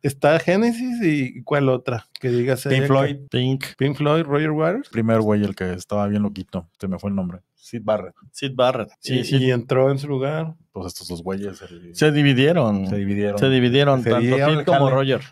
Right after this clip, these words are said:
Speaker 1: Porque, por ejemplo, en la, en las bandas, pues sí pasa mucho eso, ¿no? Se dan los vocales y entran las vocales, las bandas de ta, ta.
Speaker 3: Ha habido bandas que,
Speaker 2: Ah, sí.
Speaker 3: que los han suplido, pero porque,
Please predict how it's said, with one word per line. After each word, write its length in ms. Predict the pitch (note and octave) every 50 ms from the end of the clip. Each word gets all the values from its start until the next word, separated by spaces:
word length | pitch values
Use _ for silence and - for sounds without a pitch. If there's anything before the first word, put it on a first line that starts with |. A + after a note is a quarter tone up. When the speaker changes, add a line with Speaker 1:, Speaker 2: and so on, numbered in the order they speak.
| _ -
Speaker 1:
Porque, 320 | - C3 C3 C3 - C3+
por 160 | A#2+ B2 B2
ejemplo, 460 | B2 A#2 C3 C3+ C3+ C3+ B2+ C3+ C#3 C#3
en 160 | C3 A#2+ A#2+ A2+
la, 200 | A2+ A#2 C3 C3
en 160 | A#2+ A#2 A#2+
las 160 | A#2 A#2 -
bandas, 400 | A2+ A#2+ B2 B2+ C#3 C#3 G#3+ G3+ -
pues 140 | - C3+ -
sí 80 | - C3
pasa 300 | - C3 A#2+ A#2+ A#2+ A2+
mucho 360 | A#2 B2 B2+ B2 - - C3+
eso, 260 | A#2 G#2+ - C#3 A#2+
¿no? 200 | A2+ A2 B2 F3 -
Se 120 | _ - A2+
dan 200 | A2+ A2+ B2 C#3
los 160 | C#3 C3+ A#2+
vocales 560 | A2+ A#2 A2+ - A#2 A2+ A#2+ B2+ C3 A#2+ A2+
y 20 | B2
entran 300 | A#2+ A#2 A#2+ C3 B2+ C3
las 140 | B2+ A#2+ A2+
vocales, 540 | A2 A2 G#2+ G2+ - - A#2+ B2 B2+ C3 A#2+
las 180 | A#2+ A#2+ A2+
bandas 380 | A2 A#2+ B2 B2+ C3+ D3+ D#3 C#3+
de 160 | C3 A2+ G#2
ta, 360 | G#2+ - - - C3+ C3 -
ta. 280 | - - - - - - - _ _ - - - _ - - - -
Speaker 3:
Ha 100 | D3 D#3
habido 280 | E3 F3+ G#3 A3 A3+
bandas 380 | G#3 G3 F3+ F#3 G3+ G#3+ G#3 G#3
que, 100 | - -
Speaker 2:
Ah, 240 | C3+ B2+ A#2 F#2+ D2+ -
sí. 140 | - - -
Speaker 3:
que 100 | D3+ C#3
los 160 | C#3+ C#3+ C3
han 140 | D3+ D#3+ E3
suplido, 500 | D3 F#3+ F#3 F#3 F#3 F3+ F3+ F#3 G3+ G#3
pero 280 | G#3 F#3 D3 C3 A2+ -
porque, 1120 | - A#2 A2+ G#2 - - - A2 G#2 G#2 G#2 G#2 G#2 G#2 G#2 G#2 G#2 G#2 G#2 G#2 F#2+ F#2+